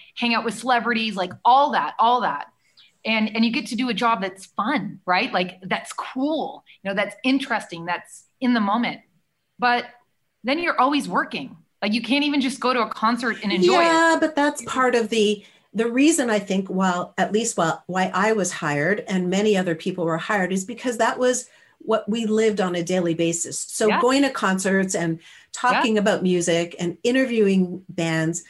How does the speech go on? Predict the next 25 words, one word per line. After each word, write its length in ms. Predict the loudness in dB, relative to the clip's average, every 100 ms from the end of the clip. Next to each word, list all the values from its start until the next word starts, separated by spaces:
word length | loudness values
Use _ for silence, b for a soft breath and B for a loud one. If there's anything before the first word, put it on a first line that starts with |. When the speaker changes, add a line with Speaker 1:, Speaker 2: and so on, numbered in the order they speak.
| B B _
Speaker 2:
was 300 | 0 0 2
what 180 | 0 0
we 140 | 0
wanted 420 | 2 2 2 2 0
to 120 | -2
do. 220 | -4 -2
I 140 | 0 2
would 160 | 2
do 180 | 2 0
it 140 | 0 0
and 140 | 0
not 180 | 2 2
even 260 | 2 0 0
have 120 | 0
been 160 | 0
paid 340 | 0 2 2 2
to 120 | -2
do 200 | -2 -4
it. 160 | -6 -6
And 160 | -2 0
I 40 |
Speaker 1:
That's 120 | 2
Speaker 2:
think 120 | 2 2
Speaker 1:
right. 80 |
Speaker 2:
that's, 380 | 4 2 0 -6